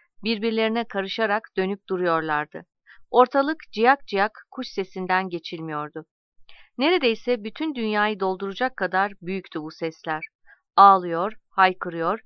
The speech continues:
hesap soruyor ve çaresizliklerini duyuruyorlardı birbirlerine.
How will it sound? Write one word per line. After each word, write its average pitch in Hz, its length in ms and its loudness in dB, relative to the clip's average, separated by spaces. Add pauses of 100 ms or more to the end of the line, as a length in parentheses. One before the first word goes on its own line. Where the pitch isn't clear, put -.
(100)
hesap 226 380 2
soruyor 175 460 -4 (320)
ve 214 240 2
çaresizliklerini 214 1040 0
duyuruyorlardı 165 800 -4
birbirlerine. 165 600 -8